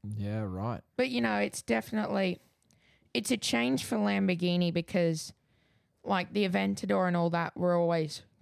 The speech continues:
Speaker 2: crazy cars with all these, like, problems like the gearbox and all that.
Speaker 1: Mm.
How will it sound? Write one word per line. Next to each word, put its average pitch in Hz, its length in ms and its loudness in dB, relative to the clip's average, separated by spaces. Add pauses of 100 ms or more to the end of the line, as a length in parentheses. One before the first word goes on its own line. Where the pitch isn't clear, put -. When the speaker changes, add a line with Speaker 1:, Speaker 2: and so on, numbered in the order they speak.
Speaker 2:
crazy 196 600 0
cars 170 340 0
with 170 160 0
all 165 140 2
these, 160 360 -2
like, 160 240 -4 (120)
problems 165 540 -2
like 170 280 -2
the 180 80 -4
gearbox 160 760 -4
and 160 100 0
all 151 200 0
that. 139 320 -4 (100)
Speaker 1:
Mm. 95 500 2